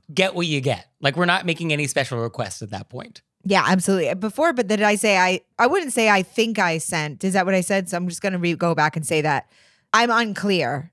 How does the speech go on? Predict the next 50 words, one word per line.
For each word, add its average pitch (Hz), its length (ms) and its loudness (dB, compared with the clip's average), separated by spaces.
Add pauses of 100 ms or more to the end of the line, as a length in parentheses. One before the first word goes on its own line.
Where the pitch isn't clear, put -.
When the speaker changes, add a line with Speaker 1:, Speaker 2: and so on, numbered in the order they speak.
Speaker 2:
is 165 160 -2
what 175 140 4
I 160 120 2
believe 156 380 -2
you 143 120 -4
said, 139 360 -4
and 156 140 -4
I 143 80 -2
agree 143 240 -4
with 135 80 -2
that. 113 260 -4
"I'm 208 160 4
unclear 190 440 2
if 170 80 -2
my 165 160 2
R 160 200 2
S 156 140 -6
V 156 100 -4
P 165 200 -2
went 131 240 -4
through." 98 380 -4 (160)
Speaker 1:
Yeah, 302 160 4
I 220 40 4
would 311 140 0
phrase 147 220 0
it 127 100 -2
that 113 160 0
way. 131 140 4
Like, 226 200 4
"I'm 202 180 2
not 226 220 2
sure 240 340 4
if 202 160 2
it 190 120 0
went 175 200 2
through 180 180 2
based 165 260 2
on 151 160 2
what 143 140 4
I 135 60 2
see 135 200 0
at 127 60 0
the 127 60 -6
website. 104 440 -4 (580)
And 147 160 2
so 147 140 4
let 165 260 -2
me 180 100 2
know 151 360 4
if 131 340 -4